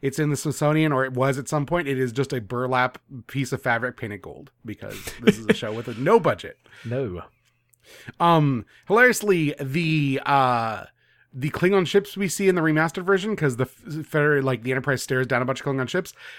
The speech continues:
Speaker 1: they were not in the original episode. They just talk about Klingon ships being there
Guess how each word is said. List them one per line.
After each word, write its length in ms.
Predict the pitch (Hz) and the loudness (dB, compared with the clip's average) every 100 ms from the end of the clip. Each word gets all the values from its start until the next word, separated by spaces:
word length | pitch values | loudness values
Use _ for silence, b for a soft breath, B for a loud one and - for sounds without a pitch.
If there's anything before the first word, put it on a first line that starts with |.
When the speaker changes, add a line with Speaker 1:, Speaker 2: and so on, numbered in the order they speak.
| B | B
Speaker 1:
they 520 | 135 196 302 294 226 - - | 2 4 6 4 2 -2 -6
were 260 | 165 196 | 0 2
not 240 | 190 196 185 | 4 2 2
in 140 | 196 | 0
the 100 | 196 | 2
original 260 | 156 139 151 | 0 2 0
episode. 460 | 151 - 131 117 | 0 -2 -2 0
They 100 | 110 | -2
just 200 | 135 131 | -2 -4
talk 260 | - 156 156 | 0 0 2
about 220 | 143 123 | 2 0
Klingon 280 | - 131 123 | -2 -2 -2
ships 200 | 135 107 | -6 -6
being 260 | 113 151 185 | -2 -2 0
there 240 | 233 | -2